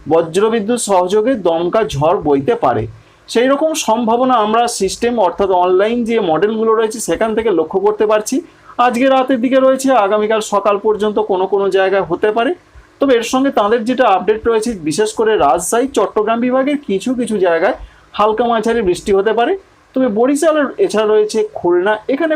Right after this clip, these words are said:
প্রবল বৃষ্টির কোনো পূর্বাভাস নেই। দু এক জায়গায়, দু এক জায়গায় বজ্রবিদ্যুৎ সহযোগে বৃষ্টি হতে পারে। বাংলাদেশে যেভাবে তাপপ্রবাহের সম্ভাবনা আবার তৈরি হয়েছিল, এই ঝড় বৃষ্টির জন্য কিছুটা কম হতে পারে,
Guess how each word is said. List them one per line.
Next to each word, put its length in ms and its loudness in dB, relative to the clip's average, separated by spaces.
প্রবল 380 2
বৃষ্টির 340 -4
কোনো 120 0
পূর্বাভাস 420 2
নেই। 100 0
দু 80 0
এক 140 -2
জায়গায়, 260 0
দু 60 2
এক 120 -2
জায়গায় 240 0
বজ্রবিদ্যুৎ 680 0
সহযোগে 420 0
বৃষ্টি 300 -2
হতে 160 -2
পারে। 220 2
বাংলাদেশে 560 0
যেভাবে 280 2
তাপপ্রবাহের 680 2
সম্ভাবনা 560 0
আবার 160 2
তৈরি 280 2
হয়েছিল, 320 0
এই 160 2
ঝড় 240 0
বৃষ্টির 360 -2
জন্য 140 -2
কিছুটা 320 -2
কম 160 2
হতে 200 0
পারে, 180 2